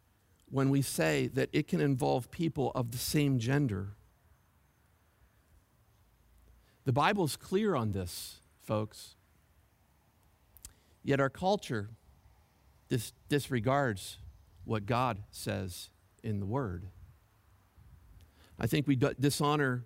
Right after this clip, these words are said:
marriage as well when we allow for divorce for no cause. Again, the Bible gives clear teaching and instruction about if and when a divorce is permissible, but our cu-,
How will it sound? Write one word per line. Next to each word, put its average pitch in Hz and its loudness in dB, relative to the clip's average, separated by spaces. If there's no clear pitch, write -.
marriage 131 2
as 113 -2
well 135 4
when 120 0
we 135 4
allow 131 4
for 143 0
divorce 120 0
for - -6
no 113 0
cause. 113 -4
Again, 175 4
the 139 2
Bible 180 2
gives 147 0
clear 165 2
teaching 143 -2
and 117 2
instruction 107 -4
about 127 2
if 175 0
and 135 0
when 131 2
a 120 0
divorce 123 0
is 117 -4
permissible, 123 -4
but 113 -2
our 117 0
cu-, - -10